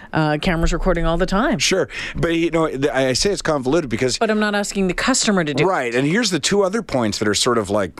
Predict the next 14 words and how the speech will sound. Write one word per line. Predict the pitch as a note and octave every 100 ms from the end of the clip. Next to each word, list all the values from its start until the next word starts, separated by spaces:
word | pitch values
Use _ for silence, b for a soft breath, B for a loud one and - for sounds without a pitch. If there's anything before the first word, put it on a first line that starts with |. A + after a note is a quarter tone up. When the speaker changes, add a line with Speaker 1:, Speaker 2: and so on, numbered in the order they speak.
| -
Speaker 2:
what? | - F#2+ B2+ A#3+ E4+ E4 - B B B B
And | - C3
one | G#3 B3
is | D3 G#2 A2 A2 -
that | - B2
it | C3+
wasn't | B2 C#3 C3+ D3+ G2
just | B2+ C3+ C#3 -
about | G2+ G2 A2+ G2+ -
WestJet, | C#3 G#3 - G2+ C#2+ -
because | G2 G#2
WestJet | - D3+ F3 C#3+ G2+
was | G#2+
saying, | - E3+ C3 G2+